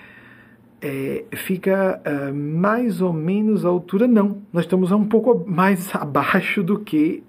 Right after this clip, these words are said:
esse, esse lado do jardim que está na altura do piso médio. Muito bem. Nós saímos, fizemos, ficamos, comecei a prece invocando as bênçãos de Nossa Senhora, de Maria Cristo, da Mãe Crística da humanidade. Se é Maria de Nazaré histórica ou não, certeza histórica nós não temos, não importa,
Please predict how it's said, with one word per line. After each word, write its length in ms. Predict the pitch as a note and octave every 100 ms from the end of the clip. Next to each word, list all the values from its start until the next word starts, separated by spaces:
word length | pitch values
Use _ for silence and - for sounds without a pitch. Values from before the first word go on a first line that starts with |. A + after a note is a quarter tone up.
| _
esse, 600 | D3 D3+ D3 - F3+ E3+ -
esse 260 | C#3+ G3+
lado 580 | E3+ D3 D#3+ G3 G3 C#3+
do 160 | C3+ B2+
jardim 540 | C#3 C#3 B2+ E3+ G#3 - -
que 60 | D#3
está 220 | - D3
na 80 | E3+
altura 280 | E3+ D#3
do 120 | D#3+ F3+
piso 240 | E3+ F#3
médio. 420 | E3+ C3 A2+ A#2 - -
Muito 180 | F3 D#3
bem. 180 | G2+ - _ - - - - - - - -
Nós 180 | A#3 A3+
saímos, 540 | G3+ C#3+ E3 F3+ - _ _ _ _ _ -
fizemos, 600 | - F#3 D3 C#3+ C3+ C3 C3
ficamos, 460 | F3 E3 C#3 C3+
comecei 460 | - G#3 A3 G#3+ C3+
a 60 | C#3
prece 500 | - C3+ C3 - F#3+
invocando 640 | F3 E3+ - D3+ C3+ C3
as 120 | A#2
bênçãos 520 | A#2 A#2+ A#2 A#2 B2
de 100 | A2+
Nossa 260 | A2+ G#2 C#3
Senhora, 680 | - F3+ B2 A#2 A#2 A#2 - - - -
de 100 | C#3
Maria 280 | C3 A2 C#3
Cristo, 500 | - A2+ A2 A2 C3+
da 120 | C#3
Mãe 100 | E3
Crística 540 | E3 C3+ D3 - - B2
da 100 | A#2+
humanidade. 520 | C3 B2 A2 G#2 -
Se 100 | A#3
é 40 |
Maria 260 | A#3 A#3 A#3
de 60 |
Nazaré 360 | G#3+ G#3+ G#3 G#3
histórica 440 | G3 - F3+ E3+ E3+
ou 40 |
não, 160 | D3 D3
certeza 340 | F3+ E3+ D3
histórica 360 | C#3+ C3+ C3 C3
nós 140 | B2+
não 100 | F3+
temos, 420 | G3 A#3+ C4 G#3+
não 140 | F#3+ F#3+
importa, 520 | F#3+ C#4 C4+ D4+